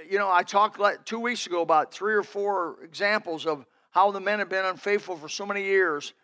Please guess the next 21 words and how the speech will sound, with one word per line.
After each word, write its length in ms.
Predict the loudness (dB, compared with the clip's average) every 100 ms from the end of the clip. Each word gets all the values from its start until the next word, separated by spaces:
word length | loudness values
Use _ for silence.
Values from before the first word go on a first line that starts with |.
| _ _ _
and 140 | -6 -2
yet 220 | -2 0
them 240 | -2 -2
women 240 | -4 -4 0
loved 320 | 4 4 4
them 240 | -4 -4 _ _ _ -8
and 120 | -6
were 120 | -6 -6
virtuous 580 | -4 -4 -2 -4 -6
to 120 | -4 -4
them, 340 | -2 -2 -4 _ _ _
and 100 | -6
eventually 380 | -2 -2 0 -2
it 180 | -2 -4
broke 360 | 0 2 2
them. 280 | -2 -2 -4 -10 _ _
They 100 | -6
got 220 | 0 0 0
saved. 760 | -2 2 6 8 8 6 0 _ _ -6
They 140 | -2
ended 260 | -2 -2